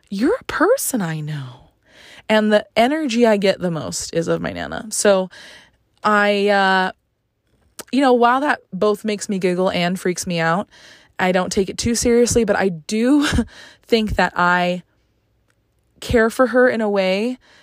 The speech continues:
that is very mutual. So I have a lot of respect for her as just a living, living creature in my house. And then also a lot of empathy for, <laughs> and I mean this,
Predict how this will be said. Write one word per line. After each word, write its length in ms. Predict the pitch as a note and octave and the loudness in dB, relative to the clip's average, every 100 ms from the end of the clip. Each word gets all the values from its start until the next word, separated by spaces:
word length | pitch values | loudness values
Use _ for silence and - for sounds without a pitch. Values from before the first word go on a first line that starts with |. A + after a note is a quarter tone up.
| _ | _
that 220 | G3 F#3 - | -2 -2 0
is 560 | F#3+ F#3+ F#3 F3+ - - _ _ _ _ | 0 2 2 0 -6 -12 _ _ _ _
very 320 | F3+ G3 G3 A#3+ | -2 0 2 0
mutual. 560 | A3 G3 A3+ A3 E4 _ - - - - - | 0 0 2 2 0 _ -20 -20 -20 -16 -8
So 200 | - F3+ | -2 0
I 80 | |
have 120 | F#3 F3 | 0 0
a 60 | |
lot 220 | E3+ E3+ | 0 0
of 180 | E3+ F3+ | -2 -6
respect 720 | - F3 - E3 F3 B3+ - - - - - | -12 -10 -4 2 2 0 -12 -16 -20 -20 -20
for 300 | - G3 F#3 | -2 0 0
her 280 | - F#3 F#3 | 0 0 2
as 200 | F#3 F3+ | 0 -2
just 180 | F3+ | -4
a 60 | F3+ | -4
living, 380 | E3+ E3+ F3 F3 | -2 -2 -4 -6
living 300 | - F3 F3+ | -2 -2 -2
creature 360 | E3+ E3+ - G#3 | -4 -6 0 0
in 60 | |
my 100 | G3+ | 2
house. 600 | E3 D3+ D#3 C#4+ - - - - - - - _ - | 0 0 0 -2 -4 -8 -10 -20 -20 -20 -20 _ -4
And 120 | A3+ | 0
then 120 | A#3 - | 0 2
also 600 | A3+ C4+ - D4 C#4+ D4 - | 0 0 0 0 0 -2 -2
a 100 | G#3 | 0
lot 420 | G3+ F#3+ F#3+ G3+ - | 2 2 4 2 0
of 220 | F3+ E3+ - | -4 -4 -6
empathy 640 | E3 F3+ G#3 - A#3 A#3+ A#3 | -6 -4 -6 0 0 2 -2
for, 640 | - F#3 F3 E3+ E3 E3 | -6 0 4 4 4 2
<laughs> 280 | - G3+ - | 0 -4 -4
and 80 | G#3+ | -2
I 80 | G#3+ | 0
mean 200 | G#3+ A#3 | 2 4
this, 260 | B3+ C4+ | 4 2